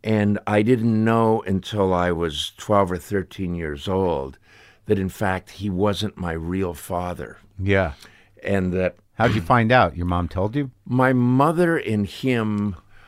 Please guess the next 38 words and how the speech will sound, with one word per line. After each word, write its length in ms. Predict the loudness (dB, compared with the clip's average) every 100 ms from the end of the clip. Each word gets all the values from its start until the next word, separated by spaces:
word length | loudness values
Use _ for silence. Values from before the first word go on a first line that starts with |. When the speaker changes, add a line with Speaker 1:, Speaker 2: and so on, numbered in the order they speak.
| -20 -20 -2
Speaker 1:
um, 420 | 2 4 4 0 -8
split 460 | -10 -8 0 2 4
up. 300 | 2 -2 -8 0
Speaker 2:
Yeah. 340 | 4 4 0 -6
Speaker 1:
Then 380 | -6 -4 -4
he 180 | -4 -2
became 460 | -2 -4 -2 -2 -4
quite 340 | -6 -2 0
abusive, 960 | -2 -2 0 0 0 2 0 -2 -10 -14 -16 -16 -16 -16 -16 -4
and, 560 | 0 2 0 -2 -6 -8
um, 520 | -6 -2 -2 -4 -6 -2
my 140 | 0
mother 320 | 2 2 0
got 240 | -2 -4 -2
to 120 | -4
a 60 | -4
place 420 | -2 -2 -2 -6
where 80 | -8
she 200 | -6 -6
just 200 | -6 -4
didn't 200 | -4 -4
want 180 | -4 -8
to 60 |
take 340 | -10 -6 -4 -2
it 100 | -4
anymore. 540 | -4 -6 -6 -6 -4 0
Speaker 2:
Yeah. 260 | 2 2 -4 -10
Speaker 1:
And 160 | -8 -6
so 160 | -6
she 220 | -4 -4
Speaker 2:
Was 180 | -2 0
Speaker 1:
said, 100 | 4
Speaker 2:
he 40 | 2
a 60 |
drinker? 480 | 4 2 2 0 -4 -8 -20 -20 _
Speaker 1:
Yep. 400 | 0 2 2 0 -12 -8
Speaker 2:
Yeah. 280 | -2 0 -2 -6 2
Speaker 1:
Yeah. 320 | 4 4